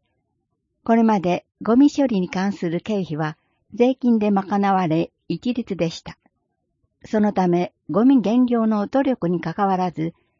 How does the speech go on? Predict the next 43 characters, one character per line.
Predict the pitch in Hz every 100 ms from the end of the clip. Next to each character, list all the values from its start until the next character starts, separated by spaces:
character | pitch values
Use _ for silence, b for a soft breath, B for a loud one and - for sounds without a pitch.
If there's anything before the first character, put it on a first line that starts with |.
| _ _ _
皆 | - 208 254
さ | 254 190
ん | 190
の |
負 | 190
担 | - 277 269
額 | 185 160
は | 165 175 _ -
同 | 196 220
一 | 196 165
で | 165
し | 170
た。 | - - _ _ _ _ _ _ _ _ _ _ _
家 | - 220 - 254
庭 | 202 185
ゴ |
ミ | 175 180 -
有 | - 208 262
料 | 254 233
化 | - 214
を | 190
実 | 196
施 | - 202
す | -
る | 180 185
と、 | 151 151 _ _ _ _ _
ゴ | - 196
ミ | 285
の | 302
量 | 294 294
に | 233 196
応 | 220
じ | 233 208
た | 196 190 -
費 | - -
用 | 226 226
負 | -
担 | - 165
と | 147
な | 160 175
る | 151
た | 147
め、 | 143 -